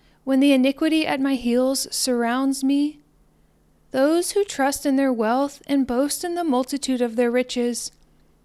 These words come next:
None of them can by any means redeem his brother, nor give to God a ransom for him.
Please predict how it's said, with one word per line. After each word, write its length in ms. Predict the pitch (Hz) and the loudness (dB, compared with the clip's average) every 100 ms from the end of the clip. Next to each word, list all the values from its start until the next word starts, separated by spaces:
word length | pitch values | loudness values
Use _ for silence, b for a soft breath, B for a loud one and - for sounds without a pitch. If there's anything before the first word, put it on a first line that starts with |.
| _ _ _ - | _ _ _ -4
None 240 | 269 302 | 0 2
of 180 | 349 320 | 0 2
them 260 | 311 277 254 | 2 2 2
can 200 | 262 240 | 0 0
by 180 | 240 | 0
any 280 | - 262 277 | 0 2 4
means 380 | 262 262 233 226 | 4 4 2 0
redeem 380 | 226 233 247 233 | -4 -2 -2 -2
his 140 | 240 | -4
brother, 520 | - 233 233 233 240 b b b b b b - | -4 -4 -2 -4 -6 b b b b b b -2
nor 180 | 269 269 | 0 2
give 380 | 269 302 330 | 0 0 0
to 160 | - 370 | 0 0
God 340 | 269 262 277 | 2 2 2
a 140 | 254 240 | 0 0
ransom 500 | 247 262 269 247 240 | 0 0 0 -2 -2
for 200 | 254 233 | -2 -2
him. 400 | 240 247 247 | -2 0 -2